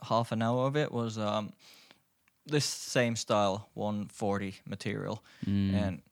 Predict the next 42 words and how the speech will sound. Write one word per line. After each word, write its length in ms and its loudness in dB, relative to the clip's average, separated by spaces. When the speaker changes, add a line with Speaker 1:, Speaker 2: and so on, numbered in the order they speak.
Speaker 1:
absolutely 520 0
face-melting 960 -2
stuff 440 0
right 200 2
there. 160 2
Speaker 2:
Mm. 340 0
Speaker 1:
And 260 4
then 120 8
he 120 4
switches 420 -2
onto 240 -2
the 140 -2
drum 220 2
and 100 0
bass, 400 4
and 680 2
I 180 0
like 360 4
that 160 -2
he's 200 -2
bringing 400 -4
this 240 -2
to 120 -12
the 140 -8
label 440 -6
and 120 -8
not 180 -8
just 260 -8
live 260 -2
gigs, 340 -8
that 140 -6
he's 140 -4
Speaker 2:
Yeah, 80 4
Speaker 1:
actually 260 4
Speaker 2:
yeah. 200 0
Speaker 1:
pushing 340 -2
that 220 -2
music 320 -8
forward 480 -6
to, 280 -2
Speaker 2:
Yeah. 240 0
Speaker 1:
um, 160 -6